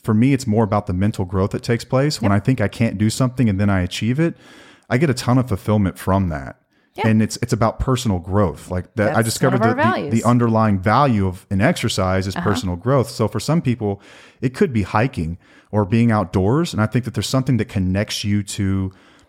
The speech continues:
Speaker 1: the spirit of the universe when you're outdoors, and people feel closer to God and they feel closer to their creator and their maker when they're out and about in, in the creation itself. And so that brings you fulfillment. Like,
Speaker 2: Yep.
Speaker 1: that's a great thing. Explore, explore that further. Keep going.
Speaker 2: Right.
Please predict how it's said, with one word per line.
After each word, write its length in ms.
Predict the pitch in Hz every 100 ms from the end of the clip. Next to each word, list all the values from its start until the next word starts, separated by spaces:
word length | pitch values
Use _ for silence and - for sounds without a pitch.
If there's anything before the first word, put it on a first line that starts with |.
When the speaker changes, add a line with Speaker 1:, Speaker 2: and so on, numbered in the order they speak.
| _ _ -
Speaker 1:
the 80 | 101
spirit 400 | - - 117 120
of 60 | 98
the 60 |
universe 480 | 95 104 104 95 -
when 80 | 95
you're 100 | 95
outdoors, 540 | 95 87 101 104 90
and 80 | 92
people 220 | 113 123
feel 160 | 120 98
closer 340 | - 101 101
to 80 | 92
God 320 | 90 98 104
and 80 | 92
they 60 | 95
feel 160 | 95
closer 320 | - 95 -
to 60 | 95
their 120 | 90
creator 460 | - 98 104 110 95
and 100 | 90
their 80 | 90
maker 500 | 101 123 104 92 90 - - _
when 140 | 117 107
they're 200 | 104 -
out 280 | 104 101 -
and 100 | 104
about 460 | 90 90 92 92 -
in, 360 | 104 98 95 95
in 160 | 107 101
the 60 |
creation 560 | 95 110 101 127 - 95
itself. 520 | - - 151 139 95
And 120 | 101
so 100 | -
that 160 | 107 123
brings 220 | 117 107
you 60 | 98
fulfillment. 600 | - 92 - 214 131 73
Like, 120 | 85
Speaker 2:
Yep. 80 | 92
Speaker 1:
that's 200 | 123 123
a 40 |
great 240 | 90 101 92
thing. 240 | 147 123
Explore, 560 | 92 - - 139 143 123 -
explore 340 | - - 143
that 220 | 123 123
further. 280 | 120 117 85
Keep 280 | - 139 -
going. 360 | 113 110 80 95 -
Speaker 2:
Right. 200 | 196